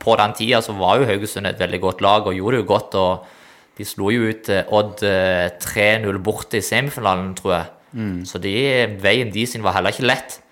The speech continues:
Speaker 1: Så vi visste jo at vi møtte et sterkt lag, og ikke minst, eh, lokalderby, så litt sånn som du nevnte historikken, så er det alltid jevne kamper, det er veldig få mål i utgangspunktet. Så, eh,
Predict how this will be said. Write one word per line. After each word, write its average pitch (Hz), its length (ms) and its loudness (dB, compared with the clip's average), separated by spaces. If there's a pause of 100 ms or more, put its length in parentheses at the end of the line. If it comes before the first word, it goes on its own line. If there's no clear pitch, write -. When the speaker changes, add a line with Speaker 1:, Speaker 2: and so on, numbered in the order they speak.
(320)
Speaker 1:
Så - 140 -10
vi 98 80 -4
visste 95 240 -6
jo 127 80 4
at - 60 -4
vi 131 60 -2
møtte 101 300 -2
et 90 220 0
sterkt - 380 -2
lag, 101 200 6
og 98 120 0
ikke 92 180 -6
minst, 101 360 -6
eh, 92 160 2
lokalderby, 95 680 2
så 87 320 0 (720)
litt 104 100 -4
sånn 101 160 -4
som 101 120 -8
du 95 40 -2
nevnte 95 340 -2
historikken, 98 600 -2
så - 80 -4
er 92 40 -2
det 90 80 4
alltid 101 280 0
jevne 95 280 2
kamper, 98 380 0
det 95 80 2
er 92 460 0 (280)
veldig 101 480 2
få 104 300 2
mål 104 320 4
i 98 80 -4
utgangspunktet. 110 720 -2 (840)
Så, - 140 -2 (240)
eh, 90 720 2